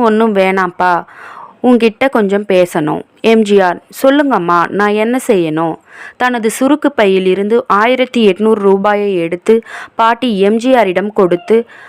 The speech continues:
"படம் நின்னு போச்சாம், பண கஷ்டத்துல இருக்கிறியாம், அந்த படம் தியேட்டர்ல வரணும் கண்ணு, செய்யி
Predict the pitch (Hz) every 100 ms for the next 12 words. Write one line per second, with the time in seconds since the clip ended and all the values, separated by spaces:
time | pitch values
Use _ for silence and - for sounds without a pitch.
0 | - - 254 302 277 226 240 226 214 185
1 | 202 180 170 - _ - _ - 247 294
2 | 294 226 214 208 220 220 180 202 196 180
3 | 165 165 - - 208 233 226 226 226 262
4 | 226 233 240 254 247 226 185 190 214 202
5 | 175 165 170 160 - - - - - _
6 | _ - - - - 262 254 269